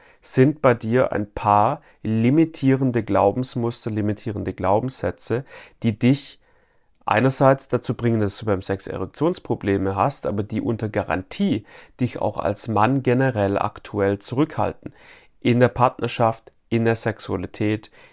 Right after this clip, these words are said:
in deinem beispielsweise auch,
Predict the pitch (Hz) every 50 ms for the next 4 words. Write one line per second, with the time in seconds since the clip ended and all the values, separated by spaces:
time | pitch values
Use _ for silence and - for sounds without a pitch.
0 | _ _ _ - 120 120 117 120 117 - - 98 92 98 104 107 117 113 110 104
1 | 98 - 85 90 101 - - - 127 113 107 - - - 95 98 107 - - -
2 | - - - - - -